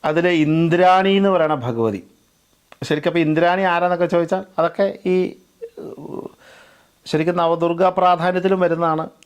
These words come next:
ഏഹ്, സപ്തമാതൃക്കൾ എന്ന് പറയുന്ന ഭഗവതിയുടെ ഒമ്പത് ഭാഗങ്ങളാണ്. ഭഗവതി തന്നെയാണ്. വാരാഹി, ഇന്ദ്രാണി, ചാമുണ്ഡി. ആ, വാ-, വൈഷ്ണവി, വാരാഹി, ഇന്ദ്രാണി, കാമ-, ചാമുണ്ഡിയാണ് ഒമ്പത് ഭാവങ്ങൾ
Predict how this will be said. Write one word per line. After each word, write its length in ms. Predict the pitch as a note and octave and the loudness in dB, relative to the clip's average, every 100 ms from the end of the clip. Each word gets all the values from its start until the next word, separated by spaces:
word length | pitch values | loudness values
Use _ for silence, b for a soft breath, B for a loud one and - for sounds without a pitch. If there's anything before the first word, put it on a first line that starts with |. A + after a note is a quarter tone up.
| _ _ _ | _ _ _
ഏഹ്, 340 | - C#3+ C3+ | -4 0 2
സപ്തമാതൃക്കൾ 760 | C3 C3+ - D#3+ E3 E3 E3+ F3 | 0 -4 -4 -2 0 0 0 0
എന്ന് 120 | E3+ | 0
പറയുന്ന 240 | E3+ E3 E3 | 0 0 0
ഭഗവതിയുടെ 540 | D3 D3+ D#3 D#3+ D#3+ | -2 0 0 0 0
ഒമ്പത് 240 | D3+ D3+ | 0 0
ഭാഗങ്ങളാണ്. 520 | D#3 D3 D3 C#3+ C3+ - | 0 2 2 0 -2 -2
ഭഗവതി 540 | C3 C#3 D3+ E3+ E3+ | -2 0 2 2 2
തന്നെയാണ്. 380 | D#3+ D#3 B2+ C3 - _ _ _ _ _ _ _ _ b b b b b b b b b b b _ C3 | 0 -2 -2 -4 -14 _ _ _ _ _ _ _ _ b b b b b b b b b b b _ -2
വാരാഹി, 640 | C#3 C#3+ D3 D3 D3 D#3+ | 0 2 2 2 0 0
ഇന്ദ്രാണി, 640 | D3+ C#3+ C#3 C#3+ C#3+ D3 | 0 0 0 2 0 0
ചാമുണ്ഡി. 580 | D3 C#3 C3 C#3 C3+ A#2 B2+ | -2 0 0 0 -2 -2 -4
ആ, 140 | A2+ | -4
വാ-, 260 | G#2 A#2+ A#2+ | -2 -2 0
വൈഷ്ണവി, 500 | B2 B2+ - D3 D#3+ | -2 -2 -2 -2 0
വാരാഹി, 440 | D#3 D3 D3 C#3 | 2 2 2 0
ഇന്ദ്രാണി, 440 | D3 C#3 C#3 C#3 C3+ | -2 0 0 0 0
കാമ-, 220 | B2+ B2+ | 0 0
ചാമുണ്ഡിയാണ് 460 | B2+ B2 A#2+ B2+ | -2 -2 0 0
ഒമ്പത് 260 | C#3 C#3+ D3+ | 0 -2 -4
ഭാവങ്ങൾ 520 | D3+ C3+ C3+ C3+ C3 | -2 -2 -2 -2 -6